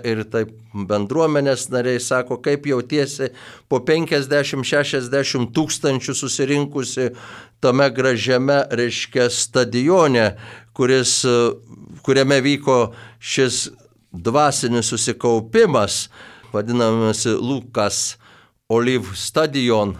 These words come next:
reiškia. Tai sakau, žinai, sunku pasakyti. Panašiai, reiškia, kaip kokioj, reiškia, mistiniai oazei,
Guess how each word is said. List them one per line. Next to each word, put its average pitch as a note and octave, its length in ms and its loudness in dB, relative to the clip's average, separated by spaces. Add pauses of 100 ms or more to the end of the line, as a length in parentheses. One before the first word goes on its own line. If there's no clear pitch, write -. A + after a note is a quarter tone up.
reiškia. G#2 480 -4 (320)
Tai A#2 140 2 (340)
sakau, C3 480 -2
žinai, D#3 640 -2
sunku D3 560 -4
pasakyti. D3 640 -4
Panašiai, C3+ 640 -4
reiškia, D3 480 -2 (340)
kaip C#3+ 240 -4
kokioj, D#3 560 -2
reiškia, C#3+ 540 -2 (680)
mistiniai D#3 1000 2 (420)
oazei, F3+ 840 2